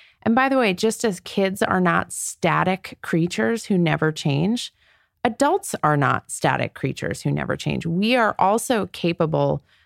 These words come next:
of change and development in our own ways. So, Cara, when we think about who the adults are, and I will start with one type because it's a type, one of the types I most identify with.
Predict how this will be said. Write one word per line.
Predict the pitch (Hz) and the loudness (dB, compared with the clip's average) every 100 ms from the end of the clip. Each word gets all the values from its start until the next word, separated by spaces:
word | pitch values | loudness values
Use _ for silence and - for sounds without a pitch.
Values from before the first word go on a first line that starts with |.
| - | -4
of | 156 | -4
change | 156 165 147 143 | 0 0 2 2
and | 151 139 | 0 0
development | 131 131 127 139 139 135 | 0 0 0 0 -2 0
in | 147 | 2
our | 131 131 | 2 2
own | 131 - - | -2 -4 -6
ways. | - - - - _ _ _ _ - | -10 -12 -16 -18 _ _ _ _ -8
So, | - 233 214 202 - _ _ _ _ _ | 0 4 4 2 -2 _ _ _ _ _
Cara, | - 233 208 202 | 0 2 2 2
when | 202 | 2
we | 208 | 0
think | 190 - - 254 247 | -2 -4 0 0 0
about | 269 214 160 147 143 - _ - | 2 2 4 4 2 -2 _ -6
who | - 262 254 | 2 4 4
the | 240 226 | 4 2
adults | 170 135 127 - | 2 0 0 0
are, | - - 180 - | 2 2 0 0
and | 180 160 156 - _ - | 2 2 0 -4 _ -2
I | 175 170 | 2 4
will | 185 202 | 4 2
start | 196 - 139 123 85 110 _ | 0 0 2 4 2 -2 _
with | 165 170 160 | 0 0 2
one | 147 143 131 | 0 2 0
type | 120 123 110 185 - - | 0 -2 -2 -4 -6 -6
because | 165 170 147 | -2 0 0
it's | 139 160 | 0 -2
a | |
type, | 151 147 143 147 - | -2 0 0 -2 -6
one | 170 180 180 | 0 2 4
of | 185 170 | 2 0
the | |
types | 151 151 131 139 - | -2 0 -2 -2 -2
I | 151 151 | 2 4
most | 151 131 131 - | 4 2 0 0
identify | 131 - - 135 55 - 143 156 - | 0 0 -2 -2 -2 0 -2 -6 -4
with. | 139 - 180 - | -4 -2 -4 -4